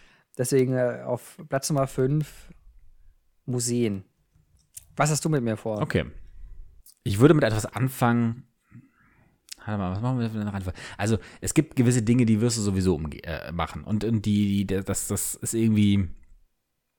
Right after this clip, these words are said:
Speaker 2: also, ich hab's jetzt, nehmen wir, okay, fangen wir damit an.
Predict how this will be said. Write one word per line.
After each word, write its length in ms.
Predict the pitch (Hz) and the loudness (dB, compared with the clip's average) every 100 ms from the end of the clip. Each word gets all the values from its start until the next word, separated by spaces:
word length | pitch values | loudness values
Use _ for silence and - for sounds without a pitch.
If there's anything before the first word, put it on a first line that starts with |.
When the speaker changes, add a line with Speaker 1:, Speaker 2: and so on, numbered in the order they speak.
| _ - _ - - _ _ _ _ _ - - _ _ _ _ _ | _ -20 _ -20 -20 _ _ _ _ _ -20 -20 _ _ _ _ _
Speaker 2:
also, 380 | 110 107 107 107 78 76 - - - _ _ _ _ _ _ _ _ _ | 0 4 2 0 -12 -18 -20 -20 -20 _ _ _ _ _ _ _ _ _
ich 200 | - 117 | -4 2
hab's 100 | - | 6
jetzt, 260 | 151 - - 85 - - _ _ _ _ _ _ _ _ _ _ _ - - | 6 4 -2 -14 -18 -20 _ _ _ _ _ _ _ _ _ _ _ -16 0
nehmen 200 | 135 170 | 2 4
wir, 100 | 131 | 2
okay, 180 | 104 | 0
fangen 180 | 98 156 | 2 4
wir 60 | 147 | 4
damit 220 | 117 107 | 2 0
an. 180 | 73 | -4